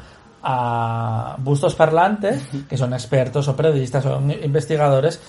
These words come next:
y que van jugando contigo, eh, con la historia, porque realmente fue muy confusa durante casi diez años. Así que si lo echáis, eh, un ojo, eh, cuando lo estrenen en plataformas, que seguro que llega, es, es también una película,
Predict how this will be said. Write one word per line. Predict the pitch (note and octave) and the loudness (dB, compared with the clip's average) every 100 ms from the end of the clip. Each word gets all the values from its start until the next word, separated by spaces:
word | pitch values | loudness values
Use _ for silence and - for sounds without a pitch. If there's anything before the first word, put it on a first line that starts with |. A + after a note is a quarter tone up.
| - - | -20 -16
y | |
que | - | 0
van | D3+ D#3+ | 2 2
jugando | - G3 F#3 | 0 -2 -2
contigo, | G3 E3+ D3+ E3+ F3+ - - _ - - - - - _ | -2 -4 -2 -2 -4 -4 -10 _ -14 -14 -14 -20 -20 _
eh, | - E3 C#3 B2 A#2+ - D3 | 2 4 6 4 0 -2 0
con | D3 | 2
la | C3 | 4
historia, | A2 G3 A3+ C#3 | 2 4 4 4
porque | B2 | 2
realmente | B2 C3 D3+ E3+ | 0 2 0 2
fue | D#3 | 2
muy | D#3+ D#3 | 2 2
confusa | D3+ C#3 D#3 G3 | 0 0 0 2
durante | F3 C3+ A#2+ B2 | 2 0 -2 -4
casi | D#3 D3+ | -4 -2
diez | B2+ A2+ | -4 -4
años. | - B2 A2+ - - - - - - | -6 -6 -8 -10 -16 -20 -20 -20 -8
Así | - C3 A#2+ | 0 0 0
que | C#3 E3 D3 | 0 0 -2
si | C#3+ C3+ B2 | 0 0 0
lo | B2 | -2
echáis, | A#2 C3+ | 0 0
eh, | C#3+ - C#3 | -2 -4 -2
un | C3+ | -2
ojo, | C3 - C3 B2+ C3 - - - - | -2 -2 0 -2 -4 -10 -20 -20 -8
eh, | - D3 | -2 0
cuando | C3 B2+ | 0 0
lo | B2+ | 0
estrenen | A2+ C3+ C3 | -2 -2 -2
en | A#2+ | -2
plataformas, | A#2 A#2 A#2 D#3 F3+ | -2 -2 0 -2 -2
que | D3+ | -4
seguro | A#2+ A#2 A#2+ | -2 -2 -2
que | B2+ | -2
llega, | A#2 C3 D#3 - - | -2 0 -2 -4 -8
es, | - B2 A2 - - | -6 -6 -6 -10 -8
es | B2+ | -8
también | A2+ B2+ A#2+ A#2+ | -4 -4 -2 -2
una | A#2+ A#2+ | -2 -4
película, | A2+ A2+ A2+ B2+ A#2+ A2+ A2+ | -2 -4 -2 -2 0 2 0